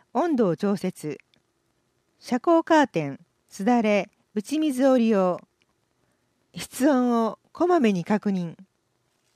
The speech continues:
外出時には、日傘や帽子の着用、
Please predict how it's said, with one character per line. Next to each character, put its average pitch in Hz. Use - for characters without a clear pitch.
外 285
出 349
時 240
に 185
は、 135
日 339
傘 285
や 151
帽 196
子 -
の 233
着 196
用、 151